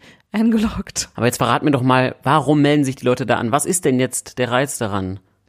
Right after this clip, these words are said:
Speaker 1: Gründe, warum verheiratete Männer für Single-Frauen so interessant sind. A. Die meisten Männer ohne Macken sind ab dreißig vergeben. Und das ist ein Punkt, der stimmt.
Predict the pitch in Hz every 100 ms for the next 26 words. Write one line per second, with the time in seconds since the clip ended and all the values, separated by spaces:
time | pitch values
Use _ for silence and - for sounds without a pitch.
0 | _ _ - 220 247 277 285 214 175 180
1 | 170 170 208 254 247 233 185 190 - 156
2 | - 214 233 - 180 180 180 165 165 -
3 | 175 185 - 196 190 - 135 - - _
4 | _ - _ _ - 233 175 - _ _
5 | _ - 208 269 277 226 220 208 180 190
6 | - - 262 277 262 262 180 185 214 214
7 | 214 220 226 - 170 170 - 185 - -
8 | 233 220 226 165 - - - - - 214
9 | 226 247 254 247 247 254 - _ _ _
10 | _ - 214 208 - 330 240 -